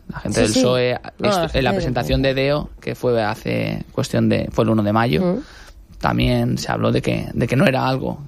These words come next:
Speaker 1: digamos, que, que un, no, no está algo que esté en la agenda.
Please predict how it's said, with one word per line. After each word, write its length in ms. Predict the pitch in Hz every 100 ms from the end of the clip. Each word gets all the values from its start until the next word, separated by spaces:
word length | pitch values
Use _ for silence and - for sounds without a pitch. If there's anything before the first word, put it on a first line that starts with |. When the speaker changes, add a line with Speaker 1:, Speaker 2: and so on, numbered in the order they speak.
| -
Speaker 1:
digamos, 440 | 127 120 117 113
que, 320 | - 113 110 - - - - -
que 140 | 117
un, 220 | 151 160 -
no, 180 | 160 180
no 100 | 185
está 240 | 175 165
algo 380 | 143 135 135 131
que 80 | 123
esté 120 | -
en 60 | 123
la 60 | 123
agenda. 400 | 123 113 -